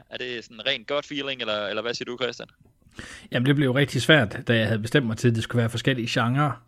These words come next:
Speaker 2: Fordi
Speaker 1: Ja,
Speaker 2: hvordan
Speaker 1: præcis.
Speaker 2: opvejer man drama mod komedie? Øhm,
Speaker 1: Præcis.
Speaker 2: så, så det blev sådan lidt, øh, hvor anerkendt er filmene, og hvor godt er samarbejdet mellem dem? Øh, så det er ikke,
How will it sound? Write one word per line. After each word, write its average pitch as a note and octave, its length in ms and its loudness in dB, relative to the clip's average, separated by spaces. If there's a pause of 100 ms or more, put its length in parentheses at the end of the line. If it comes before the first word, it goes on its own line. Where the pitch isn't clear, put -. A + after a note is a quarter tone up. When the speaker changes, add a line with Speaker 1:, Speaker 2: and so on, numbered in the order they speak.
(340)
Speaker 2:
Fordi B2 160 2
Speaker 1:
Ja, A#2+ 120 2
Speaker 2:
hvordan C3 280 4
Speaker 1:
præcis. C3+ 220 2
Speaker 2:
opvejer B2+ 200 8
man A2 180 6
drama B2+ 420 2
mod A#2 560 2
komedie? B2+ 560 4 (260)
Øhm, A2 480 6
Speaker 1:
Præcis. G2+ 420 -8 (280)
Speaker 2:
så, A2 360 -2
så C#3+ 140 4
det B2+ 160 0
blev D3+ 140 0
sådan E3 200 4
lidt, D3+ 380 2
øh, A2+ 640 2 (720)
hvor C#3 100 -2
anerkendt C#3+ 580 2
er C#3 140 2
filmene, A2 600 4 (120)
og B2+ 100 4
hvor A2+ 220 -2
godt C#3+ 320 0
er C3+ 180 2
samarbejdet A2+ 800 2
mellem A2+ 340 2
dem? - 220 -12 (720)
Øh, A2+ 200 -2
så - 160 -2
det B2+ 120 -2
er C3 40 -2
ikke, C#3 360 0